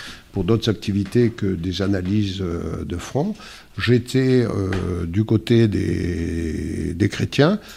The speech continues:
mais il y a une angoisse, euh, énorme de la part de cette communauté, euh, vis-à-vis, euh, de la communauté musulmane qui tient Sarajevo. Sarajevo, bon, à l'époque de la guerre, euh, euh, c'était, euh,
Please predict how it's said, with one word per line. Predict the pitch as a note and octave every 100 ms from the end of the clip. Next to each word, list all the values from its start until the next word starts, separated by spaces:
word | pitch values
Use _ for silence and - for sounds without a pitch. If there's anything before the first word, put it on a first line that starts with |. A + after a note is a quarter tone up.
| - -
mais | G2+ G#2+ G#2 -
il |
y | G#2
a |
une | G2 G#2+ A#2
angoisse, | A#2+ A#2+ B2+ A#2 -
euh, | F2 - -
énorme | A#2 B2 C3 D#3 B3+ A2+ F#2+ - - - A2
de | A#2
la | A2+
part | - A2+
de | G2+
cette | - A2+
communauté, | - G2 G2+ F#2 F#2 B2+ D3+ G3 - - - - -
euh, | G2+ F#2+ G2 F#2+ F#2+
vis-à-vis, | B2+ A2+ B2 A2+ A#2+ C3 A#2+
euh, | -
de | G2 A2+
la | A#2
communauté | A#2+ A2+ A2+ A2 A2+
musulmane | G#2+ G2+ F#2+ G2+ D3 G#3+ F3+
qui | -
tient | - B2+ A#2
Sarajevo. | - G2+ G#2+ G#2+ A2 E3+ D#3
Sarajevo, | - F#2+ G2+ G2 G2 B2 A2+
bon, | G2+ G2+ F2+
à |
l'époque | F2 F2 G#2+ F2+
de | E2+
la | F2
guerre, | F2+ G#2+ A2+ G2
euh, | F2+ F#2 E2+ - - - - - -
euh, | - - -
c'était, | - - A2
euh, | G2